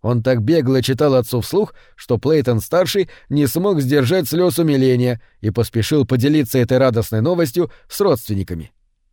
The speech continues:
Джордж бродил по городу, читая все попадавшиеся ему по пути надписи, и не переставал удивляться тому,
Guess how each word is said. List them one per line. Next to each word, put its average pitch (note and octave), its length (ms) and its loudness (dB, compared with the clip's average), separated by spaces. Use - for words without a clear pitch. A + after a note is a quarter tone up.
Джордж C3+ 420 0
бродил C3 380 2
по G#2 160 -2
городу, E3+ 500 2
читая D#3+ 480 2
все G#3 400 -6
попадавшиеся C#3 840 0
ему C#3+ 260 0
по C#3 140 0
пути C3 300 0
надписи, B2+ 600 -2
и A#2+ 160 -2
не C#3 100 2
переставал D#3+ 520 2
удивляться C#3+ 520 2
тому, D#3+ 340 -2